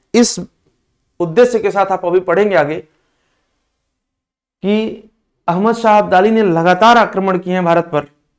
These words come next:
अभी मैं सारे आक्रमण आपको पढ़ा रहा हूं, लेकिन एक बात तो तय है, करनाल के युद्ध में मिली हार के बाद मुगल बादशाहों का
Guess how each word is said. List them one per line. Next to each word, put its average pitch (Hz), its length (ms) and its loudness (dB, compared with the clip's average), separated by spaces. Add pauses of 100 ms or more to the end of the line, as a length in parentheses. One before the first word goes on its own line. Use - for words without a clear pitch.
(120)
अभी 165 140 2
मैं 185 140 0
सारे 175 240 0
आक्रमण 175 300 -2
आपको 170 180 -2
पढ़ा 160 200 0
रहा 160 100 2
हूं, 143 120 -4 (560)
लेकिन 190 240 0
एक 214 260 2
बात 202 180 2
तो 214 80 0
तय 208 160 -2
है, 202 200 0
करनाल 185 400 0
के 196 60 -6
युद्ध 185 140 -2
में 190 120 -2
मिली 185 300 -2
हार 165 320 0
के 180 140 -8
बाद 165 240 0
मुगल 156 220 -4
बादशाहों 156 540 -2
का 196 260 0